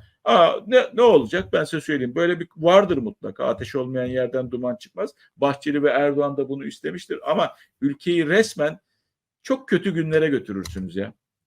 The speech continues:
İleride adalet hakkama arama hakkınız olmaz sizin de. Gerçekten ileride sizin de adalet arama hakkınız olamaz diye düşünüyorum.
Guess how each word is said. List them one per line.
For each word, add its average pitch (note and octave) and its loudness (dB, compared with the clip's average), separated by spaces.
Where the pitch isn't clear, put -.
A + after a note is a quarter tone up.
İleride G3 6
adalet F3 4
hakkama F3 -4
arama D#3 -2
hakkınız D3 -6
olmaz B2+ -2
sizin - -14
de. - -20
Gerçekten B2+ -4
ileride C#3+ 0
sizin F#3+ -8
de - -2
adalet C3 -2
arama B2+ -4
hakkınız A#2+ -12
olamaz A2+ -4
diye G2 -4
düşünüyorum. G2 -16